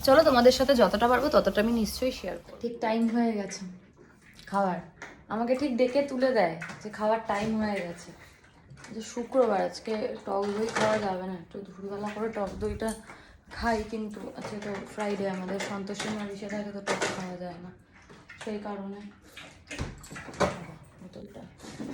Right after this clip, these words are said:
ফাঁকে ডিপে দিয়েছিলাম, খেয়াল নেই, বোতলটা পুরো ফ্রোজেন ফুল। চলো, একটু আইসক্রিম খেয়ে নিই। অরুণের আইসক্রিমগুলো না খুব ভালো, টেস্টি খেতে। যে কটা এনে রাখি,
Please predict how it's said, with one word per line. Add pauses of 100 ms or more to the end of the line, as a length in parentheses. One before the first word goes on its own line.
(420)
ফাঁকে
ডিপে
দিয়েছিলাম,
খেয়াল
নেই,
বোতলটা
পুরো (280)
ফ্রোজেন (1800)
ফুল। (2500)
চলো, (120)
একটু
আইসক্রিম
খেয়ে
নিই। (400)
অরুণের
আইসক্রিমগুলো
না
খুব
ভালো, (140)
টেস্টি (400)
খেতে। (680)
যে
কটা
এনে
রাখি,